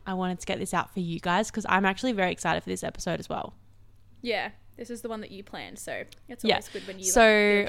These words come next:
Speaker 2: keen
Speaker 1: what
Speaker 2: for
Speaker 1: we
Speaker 2: it.
Speaker 1: are, yeah, what we're talking about is we've written down five steps each. So we've got ten steps of, well, not steps, but, like, ten things that we've learned across our whole life. Um, these are things that we've kind of thought about probably,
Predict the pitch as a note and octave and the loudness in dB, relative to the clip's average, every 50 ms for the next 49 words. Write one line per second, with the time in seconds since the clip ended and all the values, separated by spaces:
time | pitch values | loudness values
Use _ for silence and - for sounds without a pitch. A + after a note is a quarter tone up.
0 | - F#3 G3+ A3 A#3 A3 - - G#3 G3 F#3 F#3+ G#3+ C4+ D4+ D4 - A3 G#3 F#3+ | -2 -4 0 4 4 4 4 4 4 4 4 4 4 2 2 2 4 8 8 8
1 | F#3 F#3+ A3+ A3 A3+ A3 A3 A#3 A3+ A#3 G3+ A3+ A3+ G#3+ G3+ G3 G3+ - - - | 8 8 6 6 6 6 6 4 4 4 4 4 6 8 10 8 8 6 4 0
2 | - A3 G#3+ G#3 G3+ G3+ A3+ A3 G#3+ G3 G#3+ - A3+ A3+ A#3 A3 A#3 G#3 G3+ G3+ | 2 4 4 4 6 6 6 4 6 4 0 0 0 0 2 4 6 6 6 6
3 | G3 G3+ G3 - G#3+ - - G#3 G3 G3+ A3 C#4 F4 E4 - - A#3 G3+ G3 G3+ | 6 4 4 0 -2 0 4 6 6 6 6 4 2 0 0 2 4 4 4 4
4 | - - G3 G3 A3 A#3 - - A#3 G#3+ G#3 G3 G#3+ G#3 - - - G#3 A3 G#3+ | 2 2 2 2 2 2 2 4 4 4 4 4 4 2 2 0 0 0 2 2
5 | A#3 A3+ - - A#3 G#3 - - - - - - G#3+ G3+ F#3+ F#3+ F#3+ F3+ - - | 2 0 0 2 2 2 2 0 -6 -10 -4 0 2 4 4 4 4 2 -4 -12
6 | - - - - - - - - - A3 G#3 - - - - F#3+ E3+ - - - | -20 -20 -20 -20 -20 -20 -8 -2 0 2 2 2 0 0 0 0 0 0 -2 -2
7 | - G3 F#3+ G3 - - - G#3+ A3 G#3 G#3+ G3 A3 A3 A3 G#3 A3 - G3 G3 | 2 4 4 4 2 2 2 2 2 4 4 4 4 4 4 4 2 2 2 2
8 | F#3+ F#3 F#3+ F3+ F3+ F3+ F3+ - - - - F#3+ F#3 - - F#3+ F#3 F#3 F#3 - | 2 2 2 2 2 2 0 -4 -6 -6 -8 -8 -8 -6 -4 -2 -2 -2 -2 -4
9 | - - G3 F#3+ F#3+ F#3+ F#3+ F#3 - - - A#3+ D#4 E4 - - - - - - | -4 -2 -2 -2 -2 -2 -2 -2 -2 0 2 2 2 0 -2 -8 -18 -18 -18 -18
10 | - - - - G#3 G#3 G3+ G3+ G3 G3 F#3+ F#3+ F#3 F#3 F3+ F3+ - - - - | -18 -10 -2 2 4 6 6 6 6 4 2 0 -2 -4 -6 -6 -8 -12 -16 -16
11 | - - - - - - - - - - G3+ A#3 A3 A3+ A3 A3+ A3 A3 - A3 | -14 -14 -14 -14 -16 -20 -20 -20 -20 -4 2 4 6 6 6 4 2 0 0 0
12 | G#3+ G#3 G#3+ G3+ G3+ G3+ G3+ - - G3+ G3 F#3+ - F#3+ F#3 F#3+ F#3 F#3+ F3+ F3 | 0 2 0 0 0 -2 -2 -2 -2 -2 -2 -2 -2 -2 0 0 2 4 4 4
13 | E3+ - - - - G#3 G3 G3+ G3 F#3 G3+ F#3+ F#3+ F#3 F#3 F#3 F3+ | 4 2 6 8 8 8 8 6 2 0 0 0 0 0 -2 -4 -6